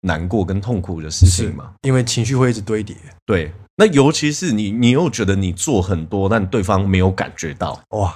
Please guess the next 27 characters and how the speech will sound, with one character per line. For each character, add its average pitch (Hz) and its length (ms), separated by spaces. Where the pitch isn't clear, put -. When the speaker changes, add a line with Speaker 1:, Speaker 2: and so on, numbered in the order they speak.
Speaker 2:
这 147 100
种 110 200
情 110 280
绪 127 180
的 110 60
堆 120 240
叠， 98 200
事 92 280
件 127 180
的 113 40
堆 113 160
叠， 104 140
有 90 120
一 98 40
天 104 180
就 104 100
会 104 100
怎 - 180
么 92 80
样？ 92 80
Speaker 1:
对， 101 120
对， 95 160
对。 90 300
Speaker 2:
爆 107 380
炸。 110 340
Speaker 1:
爆 82 260
炸。 78 400